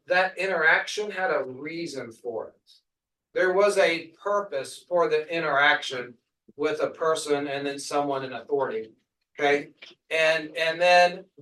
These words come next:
that interaction, the purpose for that interaction has been dealt with, okay? And so therefore, that, it, it's kinda like, "Okay, go thy way." It's like, "Hey, go ahead.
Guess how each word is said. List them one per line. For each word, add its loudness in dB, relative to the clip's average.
that 2
interaction, 0
the -6
purpose -4
for 0
that 4
interaction 0
has -6
been 2
dealt 4
with, -6
okay? -2
And -14
so -2
therefore, 4
that, -2
it, -2
it's -6
kinda 0
like, 2
"Okay, 0
go 4
thy 6
way." 0
It's -14
like, 2
"Hey, 0
go 2
ahead. 4